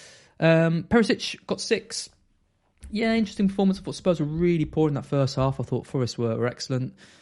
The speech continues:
I mean, Spurs, you know, the, the tactic is to, to contain, isn't it? And then, and then hit them on the counter. But with Son out of form, um, you know, they, they didn't really have that kind of clinical edge to their game. I thought Perisic was really quiet in that first half,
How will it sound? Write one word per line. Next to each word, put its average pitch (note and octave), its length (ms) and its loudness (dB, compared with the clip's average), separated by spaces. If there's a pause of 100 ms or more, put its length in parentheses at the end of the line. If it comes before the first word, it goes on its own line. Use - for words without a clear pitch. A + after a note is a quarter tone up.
(180)
I A#2+ 60 -6
mean, A#2+ 200 -2
Spurs, A#2 440 0
you A#2 60 -4
know, G#2+ 120 -2
the, G#2 120 -6
the A2 120 -8
tactic A2 400 -10
is G#2 160 -6
to, G#2 200 -6
to A2+ 200 -10
contain, A2 420 -6
isn't A2 200 -8
it? G2+ 80 -8
And G2+ 80 -8
then, G#2+ 180 -6
and A2 100 -8
then G#2+ 220 -6
hit - 160 -6
them A#2+ 80 -6
on G#2 80 -4
the A2 60 -8
counter. A2+ 520 -6
But G2+ 240 -6 (360)
with B2 100 -6
Son A#2+ 260 -4
out G#2+ 120 -4
of - 80 -10
form, A2+ 420 -4 (420)
um, G#2 560 -6
you A#2+ 60 -10
know, G#2+ 100 -8
they, A2 100 -6
they A2 120 -8
didn't A2+ 220 -6
really G#2+ 160 -6
have A2 200 -8
that G2+ 180 -8
kind G#2 220 -10
of G#2 140 -12 (260)
clinical G#2+ 360 -6
edge G#2+ 280 -6
to - 120 -8
their G#2 120 -4
game. B2 380 -2
I A#2+ 40 -4
thought A#2 180 -4
Perisic A2+ 340 -4
was G#2+ 120 -10
really A#2+ 480 0
quiet A2 400 -4
in A2 100 -8
that A2+ 140 -10
first G#2 320 -8
half, G#2 340 -8